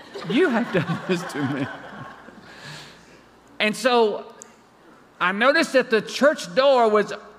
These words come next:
open. And we, the other couple had gone, and just Rhonda and I, and there again, I'm a young man, you know, I'm still trying to impress my wife. And I'm like, you know, "Should we call the cops to investigate?" "No, because I'm your man.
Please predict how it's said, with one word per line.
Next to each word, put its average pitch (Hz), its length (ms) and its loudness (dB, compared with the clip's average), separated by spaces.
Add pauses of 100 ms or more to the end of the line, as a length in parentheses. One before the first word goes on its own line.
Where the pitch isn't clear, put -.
open. 214 480 2 (1800)
And 202 160 0
we, 196 100 -4
the 196 140 0
other 254 180 4
couple 233 340 0
had 185 120 -2
gone, 247 260 2
and 220 80 -2
just 202 200 -4
Rhonda 233 300 2
and 208 100 0
I, 214 200 2
and 196 80 -4
there 233 120 0
again, 226 260 0
I'm 220 140 0
a 240 60 0
young 285 320 2
man, 208 340 0
you 214 100 -2
know, 226 60 2
I'm 240 100 0
still 330 260 -6
trying 277 240 2
to 240 60 -2
impress 226 420 -2
my 208 140 -2
wife. 180 420 -6 (1160)
And 208 120 2
I'm 262 220 2
like, 233 240 2 (140)
you 220 100 -2
know, 196 300 2
"Should 196 200 -4
we 185 100 -2
call 180 280 -2
the 170 80 -6
cops 185 380 -4
to 202 80 -6
investigate?" 180 540 -4
"No, 370 760 4 (600)
because 247 320 0
I'm 370 240 4
your 453 120 4
man. 427 500 0